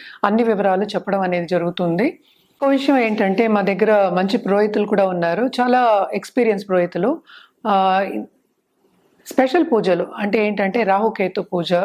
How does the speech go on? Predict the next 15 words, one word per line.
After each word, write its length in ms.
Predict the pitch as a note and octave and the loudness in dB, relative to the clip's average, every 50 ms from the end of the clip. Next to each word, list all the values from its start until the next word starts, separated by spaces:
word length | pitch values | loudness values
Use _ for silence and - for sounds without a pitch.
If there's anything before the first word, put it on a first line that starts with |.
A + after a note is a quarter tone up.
| G#3+ - _ _ - - - - _ - - | -2 -8 _ _ -20 -20 -20 -20 _ -2 0
అలాగే 220 | G3+ G#3 A3 A#3 | 2 2 2 0
కాల 360 | A3+ A3 - A3 A3+ A#3+ B3+ | 0 0 2 2 2 2 2
సర్పదోష 560 | B3+ B3+ A#3 G#3+ - G3+ F3 F#3 F3+ F3 - G3 | 0 -2 -4 -4 -4 -4 -4 -4 -4 -4 -4 -8
పూజ, 300 | G#3 - F3+ F3+ F3+ F3 | -6 -4 -4 -2 0 0
పితృ 640 | F3 F#3+ - - _ _ - A3+ A3 - C4+ C4 | -2 -2 -6 -12 _ _ -4 -2 0 0 0 0
నివారణి 520 | A#3 G#3+ G3+ F#3+ F#3 F3+ E3+ F3 E3+ E3+ | 2 0 0 2 0 0 0 -2 -4 -6
పూజ, 300 | E3+ - F#3 E3+ F3 F3+ | -6 -6 -4 -4 -2 0
అలాగే 560 | F3+ F3+ F3 F3+ F3+ F#3+ G3 G3 F#3 G#3 G#3 G3 | 0 0 0 0 0 0 0 0 0 0 -2 -2
జపాలు, 600 | - F3+ F3 - - F#3+ F3+ F3+ F3+ F3+ F#3+ - _ _ _ _ _ _ - - | -2 -4 -4 -2 0 0 0 0 -2 -4 -6 -6 _ _ _ _ _ _ -2 0
హోమాలు 400 | G#3+ G#3+ A3+ A3+ A#3 G#3+ G#3 G#3 | 2 2 4 4 2 2 2 0
ఇవన్నీ 360 | A3 G#3 F#3 F3 F#3 F#3 F#3 F#3+ | -2 -4 -4 -4 -2 -2 -2 -2
కూడా 160 | - G#3 G3+ - | -2 -2 -2 -2
చేయించి 240 | F#3+ F3 F3+ E3+ - - | -2 -2 -2 -4 -4 -4
పెట్టగలం 420 | F3+ F3 E3+ E3 E3+ E3 D#3+ E3 | -6 -4 -4 -4 -4 -2 -4 -4
మీకు. 420 | D#3+ D#3+ D#3+ D#3 - A#3+ D4+ - | -4 -6 -6 -2 -2 -2 -2 -2